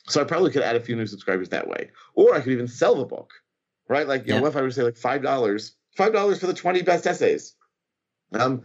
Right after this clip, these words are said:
Speaker 1: people might buy that. They might not. Who knows? Um, so one thing is to put a blog for free. Another is to make a lead magnet for free. A third is to sell it. Um, a th-, another thing that I've seen people do is,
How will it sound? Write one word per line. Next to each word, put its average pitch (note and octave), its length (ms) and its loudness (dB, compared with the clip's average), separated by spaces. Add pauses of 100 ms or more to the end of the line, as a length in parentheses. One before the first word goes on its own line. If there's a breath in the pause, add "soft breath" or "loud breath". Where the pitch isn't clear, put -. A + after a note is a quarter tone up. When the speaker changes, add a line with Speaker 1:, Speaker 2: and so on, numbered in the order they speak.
(200 soft breath)
Speaker 1:
people B3 200 2
might D#3 160 2
buy F2 140 -2
that. C3 280 -4 (220)
They - 80 2
might C4+ 160 2
not. D4+ 340 0
Who F#3 120 4
knows? - 420 -2 (400 soft breath)
Um, C3 460 0
so E3+ 260 2
one G3 220 -2
thing G3 100 0
is E3 80 -4
to - 60 -14
put C#3 120 0
a B2 60 4
blog G#2+ 280 0
for A2 80 -12
free. F#2 240 2
Another B2+ 240 2
is A#2+ 100 -4
to G#2 180 4
make G2+ 180 0
a G#2 60 4
lead G#2+ 200 2
magnet F#2+ 320 -2
for - 60 -20
free. G2+ 160 0
A G2+ 40 4
third C#3+ 200 2
is A#2+ 120 -2
to G2+ 60 -16
sell A2 280 0
it. - 180 -6 (380 loud breath)
Um, B2 520 0 (260)
a D3 80 2
th-, - 400 -14
another F#3+ 360 2
thing D#3+ 160 0
that C3 80 2
I've A2+ 100 -4
seen B2+ 200 -4
people A#2+ 260 -2
do G2+ 300 4
is, F#2+ 500 4